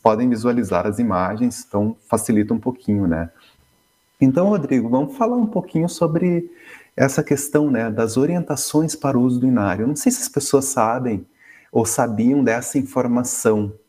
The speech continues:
né? O que que tá listado ali nessa, nessa lista? São sugestões de como utilizar os hinos do inário luterano, bem como os motivos das diferentes apresentações das partituras presentes no inário luterano, tanto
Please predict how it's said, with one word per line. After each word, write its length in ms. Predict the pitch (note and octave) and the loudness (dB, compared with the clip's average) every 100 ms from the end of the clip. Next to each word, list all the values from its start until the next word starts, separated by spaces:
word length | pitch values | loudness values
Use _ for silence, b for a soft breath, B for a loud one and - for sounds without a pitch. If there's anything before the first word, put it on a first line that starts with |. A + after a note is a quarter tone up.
| - | -6
né? 180 | F2 E2+ | -2 -2
O 100 | A2 | -2
que 180 | - | 0
que 100 | G#3+ - | 0 0
tá 180 | G3 | 0
listado 760 | G3+ F3 - - B2+ C#3 C#3 A#2 | 0 -2 -6 -2 0 2 0 0
ali 280 | G#2+ G2 G2 | 0 2 0
nessa, 360 | F2+ - - - B B | -2 -4 -8 -8 B B
nessa 240 | G#2 G#2 | -2 0
lista? 480 | G#2 E2+ - - - B B B | 2 2 0 -12 -18 B B B
São 280 | B - F#3 | B 2 2
sugestões 680 | F#3 A3 F3+ F3 - F3+ G3 | 2 0 0 -2 -2 0 2
de 120 | F#3 | 0
como 420 | F#3+ - F#3 B3 | -2 -2 2 4
utilizar 760 | B3 B3 F3 D#3 A#2+ B2 C#3 C#3 | 4 2 0 0 0 0 0 0
os 280 | B2 A2 A2+ | -2 0 2
hinos 400 | C#3 F#3 D3+ A2 | 2 2 0 0
do 80 | A#2 | 0
inário 320 | G#2+ G#2 A2+ | 2 2 0
luterano, 640 | B2 C3+ G#2 F#2+ A#2+ A3 - B B B B B | -2 0 2 2 0 -2 -6 B B B B B
bem 360 | C#3+ G3+ C#4+ - | 2 4 2 0
como 480 | D3+ D#3 G#3 D#3 B2+ | 0 0 0 2 0
os 140 | B2 | 0
motivos 680 | C#3+ C#3+ - D#3 E3 E3+ C#3 | 0 0 0 2 2 2 0
das 240 | C#3 C3+ | -2 -2
diferentes 540 | C3 - D3 D3+ F#3 - | -6 -2 0 0 0 -2
apresentações 1040 | G3 E3 D3 D3 D#3+ - - D#3 E3 D3 | 0 0 -2 -2 -4 -4 2 4 4 0
das 280 | A2 A2+ - | 0 0 -2
partituras 800 | - D#3+ - - - B2 D3 D3+ | -6 -6 -6 -6 0 2 2 -2
presentes 680 | - D#3 D3 A2 A#2 B2+ - | -4 -2 0 2 2 0 0
no 100 | C3 | 2
inário 340 | B2 G#2+ G#2+ A2+ | 4 2 0 0
luterano, 520 | A2+ D#3 C#3 G2+ F2+ | 0 0 2 0 -2
tanto 400 | B2 D3+ - D3+ | 0 0 0 -6